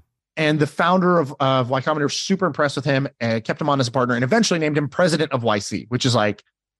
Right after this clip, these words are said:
one of, like, it's like being named the dean of Harvard after being a Harvard student because the dean thought you were so special. And so that's literally what he did. He became the, the president of Y C, grew Y C. He then created, he then created the nonprofit Open A I. He then left to go work on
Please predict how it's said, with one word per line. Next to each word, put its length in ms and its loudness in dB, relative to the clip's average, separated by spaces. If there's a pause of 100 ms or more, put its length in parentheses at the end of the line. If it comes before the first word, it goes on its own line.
(220)
one 160 2
of, 100 2
like, 300 0
it's 140 -6
like 160 2
being 180 2
named 220 2
the 40 0
dean 280 0
of 80 -4
Harvard 440 -4 (160)
after 400 0
being 220 0
a 60 0
Harvard 280 0
student 360 -4
because 180 -2
the 80 0
dean 320 0
thought 240 -2
you 80 -2
were 80 -2
so 260 0
special. 460 -6 (480)
And 140 2
so 120 4
that's 160 2
literally 320 4
what 180 4
he 120 4
did. 140 4
He 60 2
became 260 -2
the, 160 0
the 320 -6
president 240 0
of 20 0
Y 100 4
C, 300 2
grew 300 2
Y 160 4
C. 400 -2 (440)
He 80 0
then 240 0
created, 540 0
he 60 0
then 340 0
created 240 0
the 80 2
nonprofit 640 0
Open 180 -2
A 140 0
I. 320 0 (320)
He 80 -2
then 120 0
left 340 0
to 60 -12
go 160 2
work 280 0
on 140 2